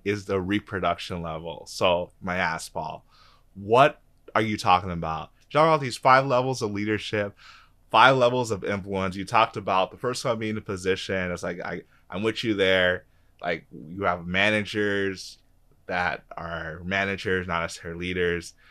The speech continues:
Then you talked about the permission level as far as people following because they want to, not 'cause they have to, building those relationships. And you talk about the production level as far as getting things done.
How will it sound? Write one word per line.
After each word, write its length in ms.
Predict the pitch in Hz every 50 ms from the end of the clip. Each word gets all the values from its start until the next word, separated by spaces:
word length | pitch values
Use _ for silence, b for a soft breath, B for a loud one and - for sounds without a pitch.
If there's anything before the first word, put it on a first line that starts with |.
| b b b
Then 140 | - 98 98
you 200 | 95 95 95 95
talked 360 | - - 113 92 92 - -
about 360 | 95 87 87 90 90 85 -
the 80 | - 110
permission 600 | - - 123 117 123 123 123 - - 113 101 95
level 380 | 92 90 90 85 87 87 - -
as 160 | 87 90 -
far 340 | - - 98 92 90 87 87
as 140 | 87 - b b b b b b b
people 640 | _ - 113 107 107 - 113 107 104 104 101 95 - -
following 300 | - 101 98 98 98 95
because 300 | 92 90 - - 92 87
they 100 | 95 90
want 400 | 92 87 95 95 101 107 - -
to, 380 | - - 120 110 104 101 98 95
not 300 | 95 95 92 87 - -
'cause 260 | - 104 87 85 -
they 140 | - 80 85
have 360 | - - 92 107 110 104 - -
to, 320 | - - 101 95 98 101
building 300 | 90 - 87 90 92 90
those 200 | 90 85 80 -
relationships. 840 | 73 85 85 90 87 - 98 90 - - 104 92 87 90 - - b b b b b b
And 80 | b 120
you 60 | 123
talk 180 | 120 135 123 120
about 240 | 120 120 113 113 -
the 80 | 127
production 540 | 117 120 113 117 117 117 117 - - 110 95
level 400 | 87 87 87 85 87 87 85 85
as 120 | 87 -
far 300 | - - 98 87 85 85
as 140 | 87 85 -
getting 320 | - - 90 92 95 92 87
things 420 | - - 87 82 85 85 - -
done. 580 | - 117 113 113 113 110 110 110 107 110 110